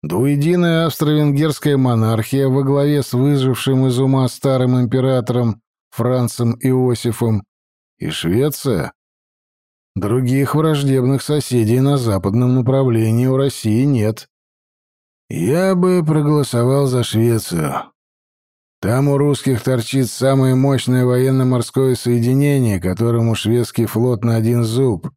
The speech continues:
И там же дислоцируется корпус морской пехоты генерала Бережного. Красивая и мощная игрушка, которая обошлась в немалые деньги. Но, тем не менее, ни разу не бывала в деле.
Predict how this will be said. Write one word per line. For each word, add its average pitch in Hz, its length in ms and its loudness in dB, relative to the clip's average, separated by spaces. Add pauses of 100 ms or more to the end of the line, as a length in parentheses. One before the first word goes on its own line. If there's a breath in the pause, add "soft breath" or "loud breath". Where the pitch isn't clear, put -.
(1000)
И - 160 -4
там 120 300 -2
же 143 140 0
дислоцируется 143 920 0
корпус 123 480 -2
морской 123 460 0
пехоты 120 480 -2
генерала 120 580 0
Бережного. 104 880 0 (1000)
Красивая 123 680 0
и 120 40 0
мощная 117 480 0
игрушка, 123 540 -2
которая 123 420 -2
обошлась 117 540 -2
в 110 60 -2
немалые 120 600 0
деньги. 107 600 -2 (960)
Но, 110 240 -2
тем 147 260 0
не 160 120 2
менее, 165 380 2
ни 156 120 2
разу 151 340 0
не 139 140 2
бывала 139 420 0
в 127 80 0
деле. 123 560 -2